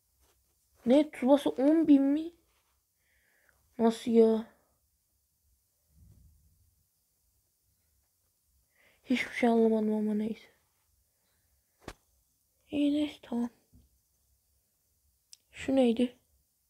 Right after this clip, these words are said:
Oo, iyi, güzel. Şimdi seç. Aynen, seç bunu. Seç bunu, bunu sevdim, seç. Üf, iyi, güzel.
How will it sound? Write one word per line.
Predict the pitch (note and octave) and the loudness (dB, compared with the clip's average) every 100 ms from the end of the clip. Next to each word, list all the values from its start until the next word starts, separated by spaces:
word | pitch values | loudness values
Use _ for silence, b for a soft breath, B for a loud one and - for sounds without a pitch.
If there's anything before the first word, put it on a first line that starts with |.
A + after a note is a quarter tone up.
| _ _ _ _ _ _ _ _ _ _ _ _ _ _ | _ _ _ _ _ _ _ _ _ _ _ _ _ _
Oo, | B3 A3 A3+ A3+ A3 | -2 4 6 6 4
iyi, | A3 G#3+ | -2 -4
güzel. | A3 A3 G#3+ - _ - - _ _ _ _ _ _ _ _ _ | -4 -4 -4 -12 _ -20 -20 _ _ _ _ _ _ _ _ _
Şimdi | - A#3 A#3 | -4 0 0
seç. | A#3 A3 - - A#3+ | 0 -4 -6 -16 -6
Aynen, | A3+ G#3+ | -4 -4
seç | G#3 A3 A3+ - | 0 0 0 -2
bunu. | A3+ A3 _ _ _ _ _ _ _ _ _ _ | -10 -10 _ _ _ _ _ _ _ _ _ _
Seç | - A3+ - | 2 2 2
bunu, | B3+ C#4 B3 | -2 0 2
bunu | A#3 | 2
sevdim, | - A#3+ A3 G#3+ | 2 2 2 -2
seç. | - A#3+ - - - _ _ _ _ _ _ _ _ _ _ _ _ A#3+ | -4 -8 -8 -20 -20 _ _ _ _ _ _ _ _ _ _ _ _ -14
Üf, | - A#3 | -6 0
iyi, | A3 | 0
güzel. | A3+ A3+ A#3 G#3 | 4 6 6 4